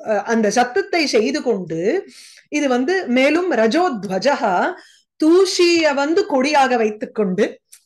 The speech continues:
ஒரு, அ, அ, எப்படி, அ, இமேஜின் பண்றாருன்னா, ஒரு பெரிய ஆ-, ஆர்மி வருது, ஆ, ஒரு சேனை வந்து வருது, அந்த சேனைக்கு முன்னாடி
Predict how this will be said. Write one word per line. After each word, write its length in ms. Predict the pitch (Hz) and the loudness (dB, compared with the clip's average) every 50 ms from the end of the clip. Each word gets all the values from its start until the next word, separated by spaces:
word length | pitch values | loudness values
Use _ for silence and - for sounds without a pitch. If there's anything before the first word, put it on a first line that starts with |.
| _ | _
ஒரு, 380 | - 240 233 233 220 - - - - _ _ _ - | 0 2 4 4 4 2 -2 -8 -16 _ _ _ -4
அ, 260 | 220 202 208 220 - | -2 -2 -2 -2 -4
அ, 180 | 220 220 226 - | -4 -6 -6 -6
எப்படி, 400 | - 220 214 214 214 262 311 277 233 226 | -4 -2 -4 -2 -2 -2 -2 0 0 -2
அ, 340 | 214 208 - - - 233 220 214 208 208 | -2 -4 -8 -8 -6 -4 -4 -4 -4 -6
இமேஜின் 520 | - - 226 220 247 277 277 269 302 277 247 | -6 -4 -4 -2 0 0 -2 -2 -4 -4 -4
பண்றாருன்னா, 760 | 226 208 208 226 254 247 233 220 202 196 180 165 180 220 320 - _ _ - - _ _ _ | -4 -4 -4 -2 -2 0 0 -2 -2 -4 -6 -8 -8 -8 -10 -12 _ _ -20 -20 _ _ _
ஒரு 220 | - 220 190 190 | -4 -4 -4 -2
பெரிய 680 | 185 233 226 240 262 277 277 294 320 370 381 359 359 359 - _ _ _ _ _ _ - - | 0 0 0 0 0 -4 -4 -4 -2 -2 -2 -2 -4 -8 -14 _ _ _ _ _ _ -8 -6
ஆ-, 180 | 220 214 240 214 | -4 -4 -4 -6
ஆர்மி 480 | 214 202 220 269 330 349 339 349 320 | -4 -2 0 0 2 2 2 0 2
வருது, 280 | 247 202 196 185 170 202 208 - _ _ _ _ _ _ _ - | 0 -2 -2 -4 -6 -8 -10 -10 _ _ _ _ _ _ _ -4
ஆ, 200 | 226 302 339 - | -2 -2 0 0
ஒரு 180 | 240 226 208 202 | 2 2 2 2
சேனை 640 | 208 - - - - 240 254 302 349 370 381 359 320 | 0 -4 -6 -4 0 0 2 2 2 2 0 0 -2
வந்து 360 | 269 240 233 247 240 349 359 | -2 -4 -4 -4 -4 -4 -4
வருது, 420 | 240 190 202 202 190 - 269 339 - _ | -4 -4 -4 -4 -4 -4 -6 -6 -8 _
அந்த 260 | - - 247 262 240 214 | -6 -2 -2 0 0 0
சேனைக்கு 480 | 208 277 277 320 359 349 302 294 262 | 0 0 0 0 -2 -4 -6 -6 -6
முன்னாடி 520 | 233 240 254 285 302 294 277 269 294 339 | -6 -4 -4 -4 -2 0 0 2 2 2